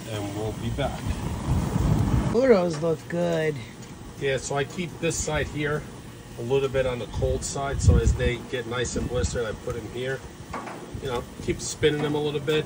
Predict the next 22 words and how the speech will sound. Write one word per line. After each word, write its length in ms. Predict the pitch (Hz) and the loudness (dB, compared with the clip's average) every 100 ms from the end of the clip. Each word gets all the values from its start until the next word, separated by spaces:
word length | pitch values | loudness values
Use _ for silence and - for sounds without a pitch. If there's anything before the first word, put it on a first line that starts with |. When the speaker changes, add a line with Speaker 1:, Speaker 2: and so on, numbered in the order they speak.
| - | -4
Speaker 1:
give 80 | 147 | -8
them 60 | 139 | -4
a 40 | |
little 280 | 135 139 127 117 - | -2 0 -2 -4 -6
toss 300 | 143 131 - | -2 -2 -2
here 180 | 143 135 | -4 -4
and 120 | 135 | -4
there. 260 | 135 143 | -2 -2
See, 180 | 139 139 | -4 -4
like, 220 | 123 113 | -4 -4
this 200 | 139 123 | -4 -6
one's 160 | 135 117 | -4 -4
almost 380 | 127 123 123 117 | -2 -2 -2 -2
there, 320 | 127 127 120 - - - - - - - | 0 2 2 -2 -12 -14 -16 -16 -10 -4
put 160 | 120 - | -4 -2
this 220 | 123 - | -4 -4
one 160 | 127 113 | -4 -4
here, 400 | 113 127 123 120 - - - - - - 120 | -4 -2 -2 -2 -8 -12 -10 -10 -10 -12 -12
this 160 | - | -8
one's 180 | 123 117 | -6 -2
almost 420 | 120 117 113 - | -2 0 -2 -2
done. 300 | 127 123 120 | 0 0 0